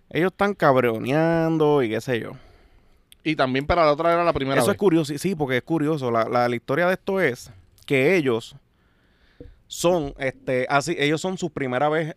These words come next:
Speaker 1: ambos.
Speaker 2: Ok.
Speaker 1: O sea, ellos, ellos fueron los que él la partió a ella y ella a él.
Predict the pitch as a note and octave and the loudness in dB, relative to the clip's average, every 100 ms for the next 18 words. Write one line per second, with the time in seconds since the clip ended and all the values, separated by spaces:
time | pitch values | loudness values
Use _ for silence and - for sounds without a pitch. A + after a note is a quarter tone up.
0 | _ B2+ C3+ G2 - _ _ _ - - | _ -6 -6 -8 -18 _ _ _ -14 -4
1 | C3+ A#2+ B2 A#2+ A2+ A#2 C#3 C#3+ C#3 C#3 | -2 -2 -2 -2 -2 -2 0 2 2 2
2 | D3+ F3+ F3 F3+ D3+ C#3 B2 B2+ D#3 E3+ | 0 -2 0 0 -2 -2 -2 0 0 0
3 | E3+ F#3+ G3+ A3 A3 F3 E3 A#2+ F#2+ | -2 -4 -2 0 0 -2 -2 -4 -8